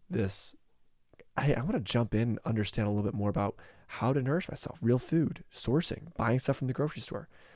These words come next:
Jump online. We got a digital resource called the Real Food Guide. We've also got a, a meal plan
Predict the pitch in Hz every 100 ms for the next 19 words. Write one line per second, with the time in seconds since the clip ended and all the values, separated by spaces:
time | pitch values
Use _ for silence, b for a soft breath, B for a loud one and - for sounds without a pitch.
0 | B B B - 113 117 110 107 104 110
1 | 98 98 107 185 196 - 101 - 98 95
2 | 101 92 - 95 98 98 - B B -
3 | 160 160 131 123 113 - 104 101 135 -
4 | - - -